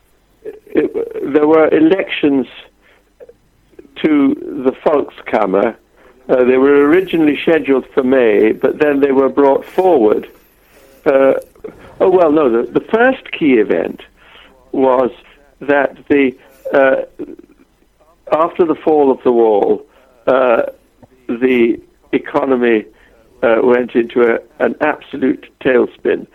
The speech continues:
Uh, uh, the G D R as a German, his, Sweden was history once the demonstrators become, uh, began calling for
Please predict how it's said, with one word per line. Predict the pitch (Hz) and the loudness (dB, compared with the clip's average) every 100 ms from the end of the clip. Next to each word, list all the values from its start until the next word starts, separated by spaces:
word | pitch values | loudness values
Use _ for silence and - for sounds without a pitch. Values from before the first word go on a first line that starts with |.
| - - _ - - 320 330 - - 403 - - _ _ | -20 -20 _ -18 -18 -18 -18 -18 -20 -20 -20 -20 _ _
Uh, | 349 | -4
uh, | - - - 139 | -2 -2 0 0
the | 135 127 127 127 | -2 -4 -4 -2
G | 160 180 | 0 2
D | 165 | 2
R | 143 135 131 | 2 2 2
as | 127 | 0
a | 123 | -2
German, | 120 135 127 123 120 113 - _ | 0 0 2 0 -2 -4 -10 _
his, | 123 127 - - _ - - _ - - - - - | -2 -2 -4 -18 _ -20 -20 _ -18 -8 -8 -8 -4
Sweden | 139 131 113 113 | -2 0 -2 0
was | 113 113 - | 0 0 -4
history | 135 - 196 139 - - - _ | -6 -2 0 2 0 -10 -20 _
once | 135 123 117 - - _ _ - | -2 -2 -4 -10 -20 _ _ -6
the | 120 | -2
demonstrators | 117 120 120 110 - 117 113 113 - - | 0 0 -2 -4 -2 -2 0 -2 -4 -4
become, | 120 - 117 107 107 - _ _ _ _ - - _ _ - - | -4 -2 -4 -2 -4 -10 _ _ _ _ -20 -20 _ _ -20 -8
uh, | 127 123 - - - - - - - - | -2 0 0 0 -2 -4 -8 -10 -16 -4
began | 117 117 117 117 - - 120 113 107 107 | 0 0 -4 -12 -14 -6 -2 0 -2 -4
calling | - 120 113 110 107 - | -2 0 0 0 -4 -4
for | 107 104 101 101 101 | 0 2 2 0 -2